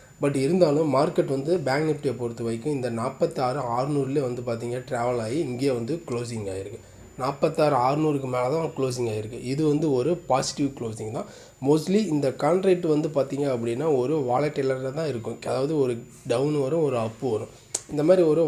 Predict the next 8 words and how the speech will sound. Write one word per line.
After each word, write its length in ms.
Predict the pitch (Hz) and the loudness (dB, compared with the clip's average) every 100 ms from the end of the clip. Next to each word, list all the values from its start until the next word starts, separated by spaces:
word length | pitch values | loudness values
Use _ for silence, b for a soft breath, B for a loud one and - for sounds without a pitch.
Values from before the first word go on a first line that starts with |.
| 135 | 6
வாலட்டைல் 360 | 175 175 156 151 | 6 4 4 4
ரேஞ்சாக 260 | 143 135 | 4 4
தான் 120 | 135 127 | 2 0
அதிகமாக 320 | 131 143 135 | 0 0 0
இருக்கிறதுக்கான 480 | 123 120 113 117 143 135 | -2 -4 -2 -2 -2 -2
சான்சஸ் 400 | 120 131 117 113 104 | -2 -2 -4 -6 -6
இருக்குது. 420 | 101 104 113 101 B B B B - 139 | -8 -8 -6 -6 B B B B -12 -4
இப்போ 160 | 135 | 2